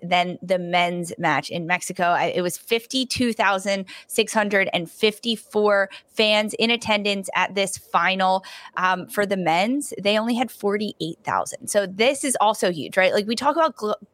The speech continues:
growing the global game and even growing this league in Mexico and, and players being drafted in the N W S L and going to play in Mexico and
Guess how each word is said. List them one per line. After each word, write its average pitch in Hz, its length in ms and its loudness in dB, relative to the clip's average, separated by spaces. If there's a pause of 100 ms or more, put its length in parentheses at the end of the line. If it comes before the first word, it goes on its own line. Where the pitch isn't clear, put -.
(140)
growing 233 380 4
the 208 80 0
global 196 400 2
game 165 380 -2
and 160 140 -2 (220)
even 233 280 2
growing 208 340 2
this 196 200 -4
league 185 340 -2
in 165 140 0
Mexico 147 500 -2
and, 156 200 -2
and 175 160 -2 (280)
players 208 400 2
being 202 160 -4
drafted 208 320 0
in 208 100 0
the 190 100 2
N 185 100 2
W 165 220 2
S - 160 -2
L 143 120 -4
and 151 180 -6
going 214 280 2
to 202 80 0
play 175 220 2
in 160 100 -2
Mexico 135 600 -2
and 165 260 -4